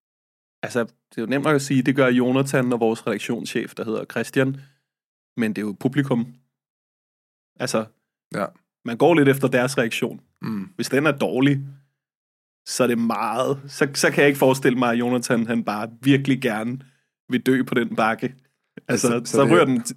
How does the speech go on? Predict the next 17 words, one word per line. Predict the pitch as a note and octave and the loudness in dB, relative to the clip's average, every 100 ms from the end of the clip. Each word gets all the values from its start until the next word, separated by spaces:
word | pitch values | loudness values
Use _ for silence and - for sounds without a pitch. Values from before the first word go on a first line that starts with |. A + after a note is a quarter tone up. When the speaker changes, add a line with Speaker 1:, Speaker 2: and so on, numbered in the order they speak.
| C3+ | 4
Speaker 1:
ud, | D#3 D3+ - | 4 4 -2
altså. | A2 A2 G2 _ _ _ _ _ _ _ _ _ _ _ _ - | -6 -6 -10 _ _ _ _ _ _ _ _ _ _ _ _ -16
Speaker 2:
Så, | - - | -14 -6
så | A#2 | -4
er | |
det | G2 | -2
tit, | - G#3+ | 0 0
der | A#3 | 0
bliver | C#3+ | -6
skåret | A#2 - G2 | -6 -6 -6
noget | F#2+ | -8
fra? | - - - _ _ _ _ _ _ _ _ _ _ _ _ _ - | -10 -12 -12 _ _ _ _ _ _ _ _ _ _ _ _ _ -4
Speaker 1:
Jeg | B2+ | 2
er | D3 | 4
jo | |
ikke | D#3+ C#3+ | 4 4
derude, | D3+ C#3+ D3+ E3+ | 4 6 6 4